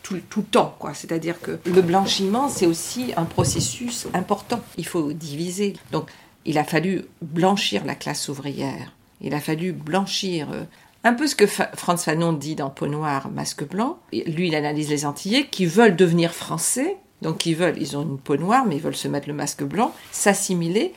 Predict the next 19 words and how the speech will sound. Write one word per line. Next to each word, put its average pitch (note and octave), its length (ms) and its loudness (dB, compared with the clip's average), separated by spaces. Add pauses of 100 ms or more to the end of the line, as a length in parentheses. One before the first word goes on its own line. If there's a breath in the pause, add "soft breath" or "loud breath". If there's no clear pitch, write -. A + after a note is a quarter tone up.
Parce C#4+ 180 4
que D4+ 140 2
finalement, A3 720 4
être G#3 260 2
blanc, B3+ 380 4 (280 loud breath)
ça F#3 200 4
serait - 320 0
appartenir A#3+ 840 4 (160)
à G3 140 2
cette G#3 280 -2
communauté F#3 640 0 (280)
qui G#3 140 0
serait B3+ 320 4
la D4 120 4
communauté F#3 560 -4
désirable, F#3 600 0
parce G#3+ 140 -6
que - 100 -8
c'est, E3+ 180 -6